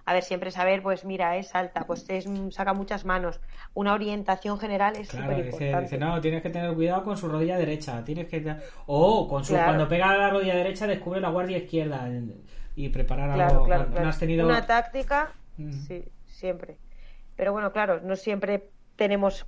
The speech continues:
Speaker 1: el contenido que, que se requiere para prepararlo de esa forma.
Speaker 2: Ujú.
Speaker 1: Entonces, con lo poco que hemos visto, pues sí hemos intentado tener una pequeña estrategia y, y, bueno, pues ahora solo queda llevarla a cabo y a ver si, a ver si surge. Pero claro, luego es que in situ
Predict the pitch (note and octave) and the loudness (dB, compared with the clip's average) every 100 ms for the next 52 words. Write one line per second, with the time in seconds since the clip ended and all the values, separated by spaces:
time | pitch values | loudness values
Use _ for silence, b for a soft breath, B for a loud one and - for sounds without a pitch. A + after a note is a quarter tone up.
0 | - G#3 G3 G#3 F#3+ F#3+ G3 F#3 F3 F3+ | -2 -2 2 0 4 4 6 6 6 4
1 | F3 E3+ E3+ - - F3+ E3+ E3 D#3+ F3+ | 4 4 2 -2 -4 0 2 0 0 0
2 | E3+ D#3+ F3 E3 E3 D#3+ D#3 D#3+ D#3+ D#3+ | 0 2 2 2 2 0 -2 -4 -2 -2
3 | D#3 D#3+ D#3 D#3+ G3 A3+ F3+ D3 F#3 G3+ | -2 -4 -6 -2 0 2 2 2 2 2
4 | - F#3 F#3 F3+ G3+ G#3+ A3+ G#3+ G3 A3+ | 4 6 6 6 2 0 -2 -4 -8 -8
5 | - C4 G3+ F3+ F#3+ F#3+ F#3 F3+ F3+ F#3 | -2 -2 -2 -2 -2 -4 0 0 2 4
6 | F#3+ F#3 b b b b - - G3+ G3+ | 4 2 b b b b 4 6 6 4
7 | G3 G3 F#3+ F#3+ G3 G3+ G3 - F#3+ F#3 | 4 4 2 2 -2 -2 -2 0 2 2
8 | A#3 - C#4 D4 B3+ F3+ D#3+ D#3 D#3 - | 0 0 -2 0 0 -2 -6 -8 -12 -14
9 | - E3 D#3+ D#3 F3+ F#3+ F#3+ E3 E3+ E3+ | -10 -6 -6 -4 -4 -6 -4 -2 0 0
10 | F3 E3+ F3+ F3 F3 F#3 F#3 G3+ G#3+ B3+ | 2 2 4 6 4 4 0 0 0 0
11 | B3 D#3+ D#3+ D#3 F3 - F3+ E3+ E3 B | 0 -4 -6 -2 -2 -2 -4 -4 -4 B
12 | B B - F#3 G#3 A3+ A#3+ A#3+ F#3+ F#3 | B B 0 2 2 0 -2 0 2 2
13 | F3+ B3 F#3+ G3+ G#3+ A3 A3 G#3+ G#3 G#3 | 4 2 2 -2 -4 -6 -4 -4 -2 -6
14 | G3+ B B - A3+ G3+ C4 A3 C#4 C4 | -8 B B -6 -4 -2 -2 0 -2 -2